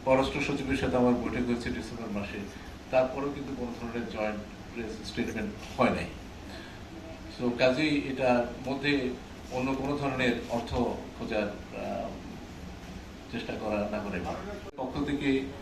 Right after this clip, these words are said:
আহ, ফ্লাই জিন্না বলে একটা, আহ,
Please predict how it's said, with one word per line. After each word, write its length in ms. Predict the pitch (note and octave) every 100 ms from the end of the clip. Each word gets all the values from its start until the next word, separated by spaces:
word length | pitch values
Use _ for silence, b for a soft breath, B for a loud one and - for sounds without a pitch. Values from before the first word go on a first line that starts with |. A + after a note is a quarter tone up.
| - - -
আহ, 400 | A2+ G#2+ G#2+ G#2+ - -
ফ্লাই 280 | C#3 D3+ C#3+
জিন্না 220 | C#3 C3+
বলে 380 | B2 B2 A2 A2 - -
একটা, 500 | A2 - A#2 G#2 G2+ - - - - - - A#2
আহ, 520 | G#2+ G2+ G2+ G2+